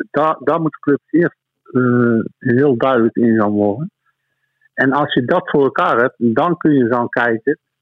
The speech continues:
oké, dit is de manier zoals we willen spelen. We willen vooruit voetballen, we willen vooruit druk zetten,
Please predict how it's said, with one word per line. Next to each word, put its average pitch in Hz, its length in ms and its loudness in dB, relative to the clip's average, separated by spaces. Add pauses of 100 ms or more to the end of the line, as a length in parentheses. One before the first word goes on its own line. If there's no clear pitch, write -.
(400)
oké, 127 440 0
dit 143 200 -2
is 123 100 0
de 123 80 2
manier 139 320 2
zoals 127 240 0
we 117 80 0
willen 107 280 2
spelen. 175 440 0
We 123 120 2
willen 120 280 0
vooruit 165 380 0
voetballen, 151 460 0
we 123 80 2
willen 117 260 0
vooruit 117 360 0
druk - 240 -2
zetten, 165 300 -2